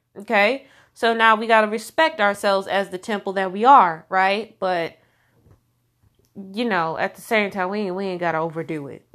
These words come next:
We really don't. Like, yeah. Um, so yeah, I had to go there. Um, <laughs> there's four categories of tongues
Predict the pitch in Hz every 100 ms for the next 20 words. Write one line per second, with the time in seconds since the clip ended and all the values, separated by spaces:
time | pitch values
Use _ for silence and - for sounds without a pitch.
0 | _ 180 165 160 151 147 123 - - _
1 | _ - - _ _ _ _ _ _ 165
2 | - 165 _ - _ _ 233 240 226 202
3 | 190 190 - - _ _ _ - 202 196
4 | 208 240 170 165 196 214 208 220 226 220
5 | 226 170 208 - _ _ - - - -
6 | - _ _ _ - 254 262 254 226 190
7 | 196 - 262 - - - - - _ _
8 | _ _ _ _ - 571 453 403 359 -
9 | - - 214 277 302 285 - 339 381 349
10 | 339 302 254 262 254 247 220 - 226 170
11 | 170 -